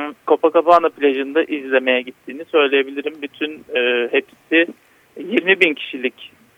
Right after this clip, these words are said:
fifa taraftar alanını doldurmuşlar ve saat birden sonra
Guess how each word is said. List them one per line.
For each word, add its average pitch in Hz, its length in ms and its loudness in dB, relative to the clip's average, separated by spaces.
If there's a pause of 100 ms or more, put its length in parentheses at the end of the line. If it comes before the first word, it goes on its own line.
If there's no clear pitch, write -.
fifa 151 220 0
taraftar 147 480 6
alanını 139 560 2 (100)
doldurmuşlar 156 720 6
ve 143 40 4 (100)
saat 139 160 6 (100)
birden 143 360 6
sonra 143 460 2